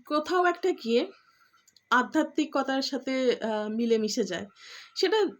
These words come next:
যে, যে কোনো রিলিজিয়নই ফলো করুক না কেন, যে যেরকম পাথেই থাকুক না কেন,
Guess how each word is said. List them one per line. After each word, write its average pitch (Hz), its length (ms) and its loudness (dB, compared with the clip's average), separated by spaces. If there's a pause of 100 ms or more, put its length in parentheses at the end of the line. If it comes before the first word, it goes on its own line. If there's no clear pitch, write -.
(120)
যে, 311 240 2
যে 269 180 0
কোনো 294 260 0
রিলিজিয়নই 262 480 2
ফলো 226 300 2
করুক 214 340 0
না 226 60 -2
কেন, 226 240 -2
যে 240 200 2
যেরকম 220 440 0
পাথেই 220 340 -2
থাকুক 220 420 -6
না 226 120 -2
কেন, 202 220 -2